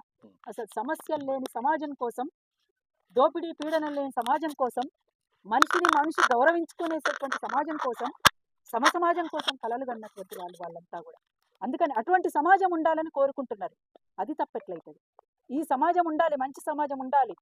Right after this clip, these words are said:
మనిషిని మనిషిగా గౌరవించాలి అనుకోవడం తప్పెట్లయితది? కానీ వాళ్ళు మీ చేతుల్లోకి వచ్చే,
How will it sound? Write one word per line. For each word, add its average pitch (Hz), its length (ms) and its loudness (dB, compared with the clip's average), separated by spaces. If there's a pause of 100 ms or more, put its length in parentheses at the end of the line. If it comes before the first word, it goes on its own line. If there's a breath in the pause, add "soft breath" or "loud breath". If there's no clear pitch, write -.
(920)
మనిషిని 285 320 0
మనిషిగా 311 380 4
గౌరవించాలి 302 680 4
అనుకోవడం 285 360 4
తప్పెట్లయితది? 254 680 -2 (640)
కానీ 233 300 6 (520)
వాళ్ళు 311 380 8 (520)
మీ 247 180 -2
చేతుల్లోకి 294 560 0
వచ్చే, 339 280 0